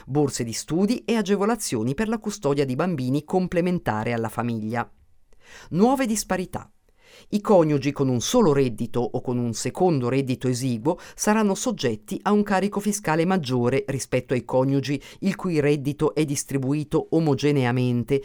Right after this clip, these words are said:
e non beneficeranno di alcuna misura di sgravio. Al contempo, cresce l'onere amministrativo a loro carico, poiché dovrebbero presentare due dichiarazioni fiscali.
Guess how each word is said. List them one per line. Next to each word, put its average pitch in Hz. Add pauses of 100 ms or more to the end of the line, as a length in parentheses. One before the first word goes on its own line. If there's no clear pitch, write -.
(220)
e 170
non 180
beneficeranno 151
di 202
alcuna 156
misura 135
di 156
sgravio. 123 (600)
Al 127
contempo, 190 (220)
cresce 226
l'onere 214
amministrativo 175
a -
loro 170
carico, 123 (180)
poiché 123
dovrebbero 127
presentare 160
due 220
dichiarazioni 233
fiscali. 127